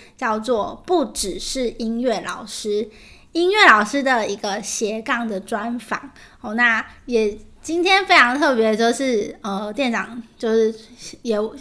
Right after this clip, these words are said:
带了一些问题，就是想询问一下 Melissa 老师，就是关于香港的音乐的一些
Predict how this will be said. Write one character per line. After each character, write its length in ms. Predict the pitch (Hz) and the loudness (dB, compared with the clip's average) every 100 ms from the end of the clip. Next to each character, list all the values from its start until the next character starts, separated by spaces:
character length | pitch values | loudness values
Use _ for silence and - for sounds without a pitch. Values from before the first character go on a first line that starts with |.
| - | 0
带 180 | 311 262 | 4 6
了 80 | 226 | 4
一 80 | |
些 160 | 269 269 | 2 2
问 380 | 269 302 277 214 | 2 2 2 -2
题， 220 | - 202 | -6 -6
就 120 | 233 | -2
是 80 | 247 | -2
想 240 | 240 185 | -4 -8
询 280 | 185 - 214 | -8 -6 -4
问 180 | 233 262 | -2 -2
一 60 | 220 | -2
下 180 | 247 | -2
Melissa 500 | 233 214 220 240 240 | -2 -4 -6 -6 -6
老 160 | 240 220 | -8 -10
师， 220 | 214 214 | -10 -8
就 160 | 220 226 | -6 -6
是 180 | 214 233 - - - | -4 -6 -8 -20 -6
关 200 | 277 269 | 0 2
于 140 | 269 233 | 2 -2
香 300 | 226 269 294 | 0 0 0
港 240 | 220 214 | -4 -6
的 200 | 220 208 | -8 -8
音 280 | 226 269 277 | -4 0 2
乐 180 | 330 285 | 2 2
的 160 | 220 | 0
一 140 | 220 247 | -2 -4
些 360 | - 233 226 | -2 0 0